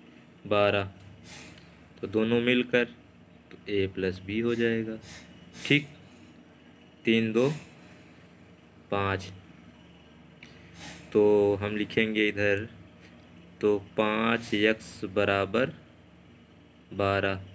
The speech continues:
तो एक्स बराबर बारह बटे पाँच। इसको हम हल करेंगे तो एक्स बराबर पाँच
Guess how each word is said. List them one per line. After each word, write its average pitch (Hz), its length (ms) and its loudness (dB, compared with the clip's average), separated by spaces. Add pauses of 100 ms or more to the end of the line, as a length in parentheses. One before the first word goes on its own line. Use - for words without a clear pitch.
(720)
तो 101 160 6
एक्स 113 500 2
बराबर 98 720 2 (1160)
बारह 101 420 4
बटे 104 400 2 (920)
पाँच। 92 400 -6 (680)
इसको 110 380 4
हम 107 340 -2 (340)
हल 110 120 4
करेंगे 107 560 2
तो 131 200 -2 (140)
एक्स 110 480 -2
बराबर 98 720 0 (2250)
पाँच 104 420 -2